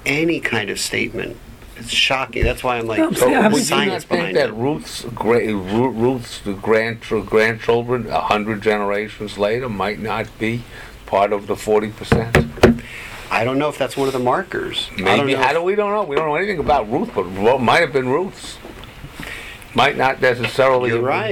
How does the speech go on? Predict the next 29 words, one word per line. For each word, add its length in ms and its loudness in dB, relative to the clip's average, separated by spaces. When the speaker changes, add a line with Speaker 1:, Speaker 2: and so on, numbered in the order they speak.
Speaker 1:
right. 100 -8
Speaker 3:
you 100 0
Speaker 1:
You're 140 2
Speaker 3:
know, 180 4
there's 220 0
Speaker 1:
right. 100 -10
Speaker 3:
probably, 640 -2
Speaker 2:
Well, 180 4
Speaker 3:
uh, 100 10
Speaker 2:
that's, 140 0
Speaker 3:
there's 120 4
Speaker 2:
that's 260 6
part 220 8
of 40 4
the 120 6
issue, 200 2
because 600 2
the, 300 4
the 100 4
way 300 6
he 60 6
explained 360 2
Speaker 1:
Huh. 60 -6
Speaker 2:
to 60 4
me, 100 8
it's 100 0
very 240 4
strange, 400 4
meaning 460 6